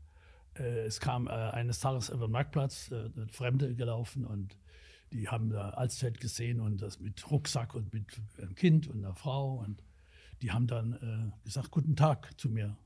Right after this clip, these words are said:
Da habe ich gesagt, „Guten Tag“ und war überrascht, dass sie mich kennen. Und da hab, hab ich gesagt, „Können Sie in Englisch?“ Ging das alles ab und die konnten mich nicht kennen.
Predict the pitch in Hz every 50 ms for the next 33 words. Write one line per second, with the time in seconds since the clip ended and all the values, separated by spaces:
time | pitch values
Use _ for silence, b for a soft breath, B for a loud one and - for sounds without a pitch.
0 | - - 107 110 101 90 98 113 101 - - - - 117 107 87 87 98 104 156
1 | - - 120 107 104 113 117 107 117 104 101 143 185 - - 143 107 - 139 123
2 | 110 - - 202 220 226 202 - B B B B B B B B B B B B
3 | _ - 131 123 - 120 110 123 131 120 - 131 117 - 127 113 - - 110 -
4 | - - 127 120 123 127 127 120 131 123 120 120 131 131 - - - 151 135 120
5 | 113 139 120 - - - - 135 135 135 113 - - - 151 147 147 - - -
6 | 110 104 113 - - 117 113 104 - 98 98 95 98 113 104 - - - 107 101
7 | 110 110 107 -